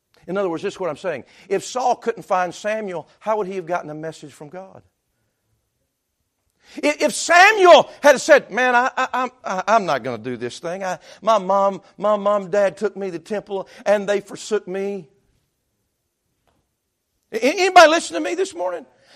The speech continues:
I got P T S D because my parents turned me over to s-, to this house. And you know what house he lived in? He lived in Eli's house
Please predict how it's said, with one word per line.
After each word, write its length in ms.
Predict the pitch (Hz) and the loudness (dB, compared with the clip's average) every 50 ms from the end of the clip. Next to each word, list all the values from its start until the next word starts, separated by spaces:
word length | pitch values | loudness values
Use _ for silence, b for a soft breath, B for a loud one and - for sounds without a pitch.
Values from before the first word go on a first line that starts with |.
| b b | b b
I 120 | b 233 262 | b 4 6
got 240 | 262 240 233 - - | 6 4 2 2 -4
P 160 | 240 247 208 | -8 -8 -8
T 240 | - 233 240 233 233 | -8 -8 -2 0 0
S 160 | 247 - - | 0 0 -2
D 240 | 185 226 240 247 202 | -4 -4 -4 -4 -4
because 320 | 190 185 - 226 220 175 | -6 -4 -2 -2 -2 2
my 220 | 208 240 262 254 | 2 2 2 2
parents 840 | 247 - - - 302 294 240 202 208 240 247 - - - - - - - _ _ _ _ _ _ _ _ _ _ _ 165 _ _ _ _ _ _ _ _ _ _ _ _ _ _ _ _ _ _ _ _ _ _ _ _ _ _ _ _ _ _ _ _ _ _ _ | 0 -2 0 4 4 6 6 4 2 0 -4 -8 -12 -12 -12 -14 -16 -20 _ _ _ _ _ _ _ _ _ _ _ _ _ _ _ _ _ _ _ _ _ _ _ _ _ _ _ _ _ _ _ _ _ _ _ _ _ _ _ _ _ _ _ _ _ _ _
turned 340 | - - 330 370 370 349 339 | 2 4 6 6 6 4 4
me 200 | 320 349 349 330 | 4 4 8 10
over 360 | 320 339 370 359 285 254 247 | 12 12 12 10 8 6 4
to 80 | 226 226 | 4 4
s-, 200 | 214 - - b b b b b | -2 -2 -8 b b b b b
to 120 | - 277 214 | -4 -4 0
this 240 | 160 339 403 - | 2 2 2 2
house. 540 | - - - 294 349 392 403 370 262 - - - - _ _ _ _ _ _ _ _ - | 0 -2 6 8 10 12 12 10 8 4 -6 -14 -18 _ _ _ _ _ _ _ _ -12
And 120 | 254 135 | -8 -6
you 100 | 190 277 | -4 0
know 120 | 330 339 | 0 4
what 140 | 330 339 320 | 8 8 6
house 300 | 254 277 302 339 330 311 | 8 8 4 4 4 2
he 140 | - 339 330 | -2 -4 -2
lived 240 | 330 359 359 330 359 | -2 -4 -4 -4 -6
in? 260 | 370 370 381 320 - b b b b b | -6 -6 -8 -12 -14 b b b b b
He 80 | 302 | 0
lived 220 | 349 339 339 269 254 | 0 0 0 2 0
in 100 | 233 240 | 0 2
Eli's 480 | - 302 311 294 262 220 190 175 147 - | 2 2 6 8 8 8 8 6 2 -4
house 520 | - 170 147 120 92 85 - - - - | -4 -2 -2 -2 -2 -4 -8 -20 -20 -20